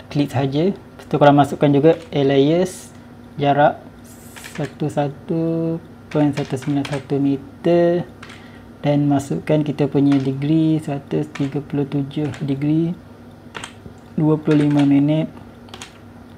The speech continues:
dua puluh saat. Okey, korang enter sahaja. Dan korang buat je sampai habislah. Okey,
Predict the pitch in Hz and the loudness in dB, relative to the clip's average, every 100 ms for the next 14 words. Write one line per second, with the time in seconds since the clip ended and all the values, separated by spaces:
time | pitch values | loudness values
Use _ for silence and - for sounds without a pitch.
0 | - - 135 127 123 127 131 - - - | -12 -2 0 0 0 -2 -2 -6 -20 -20
1 | - - - - - - - - - - | -20 -20 -20 -20 -20 -20 -20 -20 -20 -20
2 | - - 135 123 139 143 143 143 123 127 | -16 -6 -6 -2 0 0 0 0 0 -2
3 | 127 135 135 127 - - - - 151 151 | 0 -2 -4 -10 -16 -20 -20 -6 -2 2
4 | 147 147 151 165 143 131 139 127 139 139 | 4 4 8 6 6 2 2 6 6 8
5 | 139 135 135 135 - - - - - - | 8 8 6 2 -12 -20 -20 -20 -20 -20
6 | - - - - - 139 143 156 131 - | -20 -20 -20 -8 0 2 4 2 0 -8
7 | - - - - - - - - - - | -18 -20 -20 -20 -20 -20 -20 -20 -20 -20
8 | - - - 131 | -20 -12 -4 -4